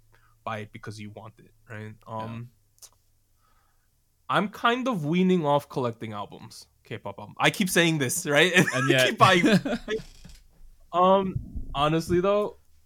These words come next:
Speaker 1: I really feel like once Eyes One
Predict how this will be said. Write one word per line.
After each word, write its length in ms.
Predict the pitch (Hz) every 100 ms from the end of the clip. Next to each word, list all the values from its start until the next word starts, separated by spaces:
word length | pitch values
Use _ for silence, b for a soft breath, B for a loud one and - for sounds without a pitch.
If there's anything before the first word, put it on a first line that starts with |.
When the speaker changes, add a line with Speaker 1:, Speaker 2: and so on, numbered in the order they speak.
| _ _ _ _ _ -
Speaker 1:
I 120 | 135
really 460 | 139 135 147 151 156
feel 520 | 156 151 160 156 -
like 320 | 131 123 117 - _ -
once 320 | 127 127 127
Eyes 300 | - 123 123
One 380 | 123 123 120 117